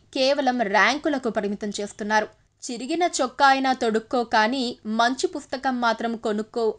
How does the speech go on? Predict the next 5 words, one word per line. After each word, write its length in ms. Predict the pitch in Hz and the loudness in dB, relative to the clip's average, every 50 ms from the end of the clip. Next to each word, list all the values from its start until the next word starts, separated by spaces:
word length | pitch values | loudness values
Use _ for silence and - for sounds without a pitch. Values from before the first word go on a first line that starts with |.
| _ - | _ -2
అన్నాడో 480 | 226 220 220 220 214 208 196 202 220 247 | -2 0 0 0 -2 -2 -2 -2 -2 -2
మహనీయుడు. 600 | 240 214 190 190 214 226 220 208 202 202 185 202 - _ _ _ _ _ - | -2 -2 -2 -2 -2 -4 -4 -4 -4 -4 -6 -8 -10 _ _ _ _ _ -8
ఆస్తులు 520 | 196 196 202 240 285 - - 392 359 370 349 | -6 -4 -4 -4 -4 -4 -2 -2 0 0 0
సంపాదిస్తే 720 | - 320 285 269 262 285 277 262 233 254 - - - 269 | 0 0 0 0 2 4 4 4 2 -2 -8 -6 -4 -4
కరిగిపోవచ్చు, 840 | 302 - - 220 190 208 220 240 - 240 214 214 208 196 - - 208 | -2 0 0 0 0 0 -2 -6 -4 -4 -4 -4 -4 -4 -6 -6 -6